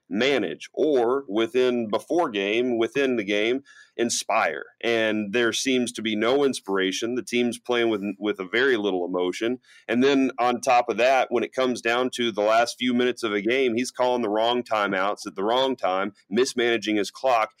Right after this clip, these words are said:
and costing his team the opportunity to get points. They can't start off well,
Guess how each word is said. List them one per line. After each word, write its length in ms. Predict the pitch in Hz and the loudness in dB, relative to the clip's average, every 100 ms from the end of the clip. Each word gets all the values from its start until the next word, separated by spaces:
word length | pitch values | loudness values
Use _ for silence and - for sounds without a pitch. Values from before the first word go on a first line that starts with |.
| - | -12
and 100 | 104 | -8
costing 400 | 110 120 117 113 | 0 0 0 -2
his 160 | 101 - | -4 -4
team 280 | 123 120 110 | -2 0 2
the 100 | 107 | 0
opportunity 480 | 101 - 113 104 | 0 -4 -4 -2
to 120 | 92 90 | -4 -6
get 200 | 101 - | -6 -4
points. 380 | 95 82 - - - _ | -6 -6 -10 -18 -20 _
They 140 | 107 | -4
can't 320 | 110 147 165 - | -2 -2 -2 -2
start 400 | - 147 151 110 | 0 2 4 4
off 220 | 95 - | 2 0
well, 400 | 95 92 95 117 | 0 2 0 -2